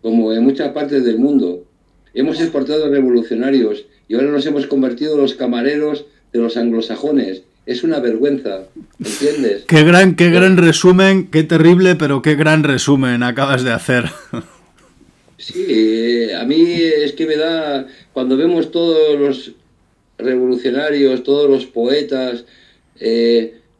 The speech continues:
Speaker 1: todas las obras, todo lo que hemos conseguido, que hemos sido la gran revolución idealista en este puto mundo, eh,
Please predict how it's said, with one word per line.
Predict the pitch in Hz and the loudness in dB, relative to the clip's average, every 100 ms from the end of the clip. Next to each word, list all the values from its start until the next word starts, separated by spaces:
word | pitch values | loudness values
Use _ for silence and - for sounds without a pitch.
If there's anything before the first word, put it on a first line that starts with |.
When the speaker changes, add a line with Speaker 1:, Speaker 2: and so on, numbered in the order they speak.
| _ | _
Speaker 1:
todas | 143 160 | -2 0
las | 143 123 151 | 0 -2 -2
obras, | 147 143 131 127 123 - _ _ _ _ | 0 0 -2 -4 -8 -12 _ _ _ _
todo | - 160 170 | -2 0 0
lo | |
que | 156 | -2
hemos | 160 135 | -4 -4
conseguido, | 147 131 131 160 160 120 | -4 -2 -2 2 0 2
que | 139 | 0
hemos | 143 131 | 0 -4
sido | 151 139 | -2 -2
la | |
gran | 131 147 151 | -2 -2 0
revolución | 143 135 123 143 143 | 2 2 0 -2 -2
idealista | 127 120 147 - 135 123 120 | -2 -2 -4 -6 -4 -2 -2
en | 127 | -2
este | 123 127 | -2 -2
puto | 127 135 120 | -2 -2 -2
mundo, | 143 143 120 110 | -2 0 -2 -2
eh, | 113 117 110 | -2 -4 -4